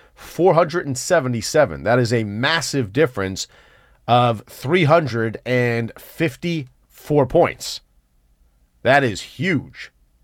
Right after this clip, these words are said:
They get it done defensively, and, you know, and offensively they can score as well. McCarthy is the best quarterback that Harbaugh has had there. In fact, he is likely a first-round pick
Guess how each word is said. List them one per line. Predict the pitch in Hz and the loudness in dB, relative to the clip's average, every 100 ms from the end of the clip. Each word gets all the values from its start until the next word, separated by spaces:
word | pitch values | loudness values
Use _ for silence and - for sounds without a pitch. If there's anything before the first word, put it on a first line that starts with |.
| _ _ _ _ _ _ _ _ _ _ _ _ 113 | _ _ _ _ _ _ _ _ _ _ _ _ -6
They | 110 | 0
get | 127 196 | 4 4
it | 135 | 4
done | 180 156 | 2 2
defensively, | 131 - 175 - 170 185 208 147 | -2 2 2 0 -2 0 2 2
and, | 120 - | 0 -6
you | 143 135 | -4 -2
know, | 98 127 - | 0 -2 -2
and | 127 | 4
offensively | 139 131 143 170 143 139 | 4 4 0 0 -4 -2
they | 135 131 | -2 -2
can | 131 | -6
score | - 151 123 | -4 0 0
as | 95 | 2
well. | 120 143 67 - | 4 4 2 -8
McCarthy | 104 117 135 123 143 | -6 2 2 2 -2
is | 110 | 0
the | 104 | 2
best | 131 - | 0 0
quarterback | - 151 139 95 92 87 - _ _ _ _ _ - | -2 0 0 -2 -2 -4 -10 _ _ _ _ _ 0
that | 123 110 | 0 2
Harbaugh | 127 143 135 131 | 4 4 4 0
has | 113 110 - | 2 -2 -4
had | - 135 165 90 | -2 0 0 -2
there. | 73 95 | -8 -8
In | 98 | -10
fact, | - 117 113 - | -6 -4 -4 -8
he | - 120 127 | -8 -8 -4
is | 117 110 110 95 - 101 | -4 -2 -4 -6 -12 -10
likely | 98 127 127 117 123 120 | -2 0 0 -2 -4 -2
a | 117 | -6
first-round | - 143 131 - 123 107 - | -4 -2 -2 -2 -2 -2 -2
pick | 196 113 - | 0 -2 -4